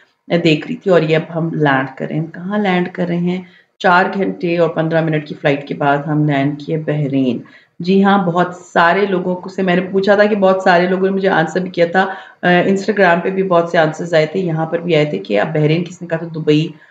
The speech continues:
तो, अम, क्योंकि वही करीब करीब पड़ता है। तो खैर, मैं बहरीन land की हूँ और, अ, बहरीन में ये है कि it was my very first trip to बहरीन। इससे पहले मैं कभी बहरीन नहीं गई, मेरे husband आते जाते थे, तो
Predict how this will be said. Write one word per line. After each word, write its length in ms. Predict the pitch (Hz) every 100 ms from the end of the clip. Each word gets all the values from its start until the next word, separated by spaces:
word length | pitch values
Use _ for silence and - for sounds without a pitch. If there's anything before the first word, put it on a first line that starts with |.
| _ _
तो, 180 | 220 226
अम, 640 | - 170 160 156 156 - - _ _ _ _ _ _ _ _ _ _
क्योंकि 200 | 156 160
वही 120 | 160
करीब 300 | 156 151 139
करीब 260 | - 147 147
पड़ता 260 | - -
है। 80 | 151 _ _ _
तो 60 | -
खैर, 220 | 240 233
मैं 240 | 226 196 185
बहरीन 480 | 165 165 165 185
land 440 | 208 180 151 151 147
की 60 | -
हूँ 380 | 156 156 165 165
और, 420 | 156 156 156 151
अ, 200 | 156 151 151 - -
बहरीन 440 | 156 165 165 165 170
में 100 | 165
ये 160 | 160
है 160 | 156 151
कि 260 | 151 - 147
it 120 | 147
was 120 | 147
my 140 | 147
very 260 | 135 139 151
first 340 | 147 156 160
trip 220 | - - 170 - -
to 60 | 165
बहरीन। 460 | 165 165 165 214 - - _ _
इससे 200 | 160 156
पहले 200 | - 156
मैं 100 | 156
कभी 220 | 151 156 151
बहरीन 340 | 151 147 147
नहीं 140 | 147
गई, 60 | 170
मेरे 160 | 180 165
husband 300 | 151 156 147
आते 200 | 170 160
जाते 400 | 139 - - 170
थे, 60 |
तो 200 | 170 185